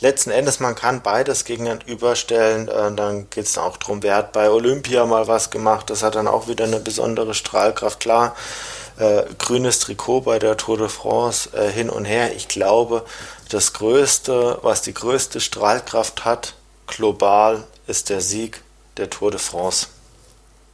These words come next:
So, so leid mir das selber tut, also letzten Endes als Fan von Alejandro Valverde muss ich natürlich auch sagen, gut,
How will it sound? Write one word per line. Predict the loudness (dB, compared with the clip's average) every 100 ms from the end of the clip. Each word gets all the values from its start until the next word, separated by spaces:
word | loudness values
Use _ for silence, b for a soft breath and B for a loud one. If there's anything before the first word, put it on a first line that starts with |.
| _ _ _ _ _ B B B _ _
So, | 0 2
so | 2 2 2
leid | 6 6 6 2
mir | -4 -4
das | 0 2
selber | 2 2 4 2
tut, | 2 -6 -8 -2
also | 0 2 2
letzten | 2 0 -2
Endes | 0 0 0 0
als | 0 2
Fan | 2 0
von | -2 -2
Alejandro | -2 0 -2 -2 -2
Valverde | 0 2 2 2 0
muss | -2 -4
ich | -4
natürlich | -4 -2 0 2
auch | 2
sagen, | 2 4 4 4
gut, | 0 0